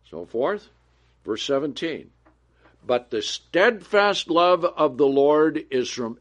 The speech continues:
everlasting to everlasting." Now that's further away than from the east is from the west, right?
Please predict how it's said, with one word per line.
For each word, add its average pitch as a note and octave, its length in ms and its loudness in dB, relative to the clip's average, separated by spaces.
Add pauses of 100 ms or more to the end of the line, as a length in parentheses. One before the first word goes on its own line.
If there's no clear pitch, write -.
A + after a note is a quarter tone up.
everlasting E3 960 0
to C#3+ 200 -4
everlasting." C3 760 -2 (280)
Now A#2 160 -6
that's D#3 340 -6 (460)
further F#3 420 4
away G#2+ 420 0
than A2+ 260 -4
from A#2 260 -6
the B2+ 240 -8
east C#3+ 240 -10
is C3+ 140 -2
from B2 280 -8
the A#2+ 120 -2
west, D3 420 -6
right? B2 360 -8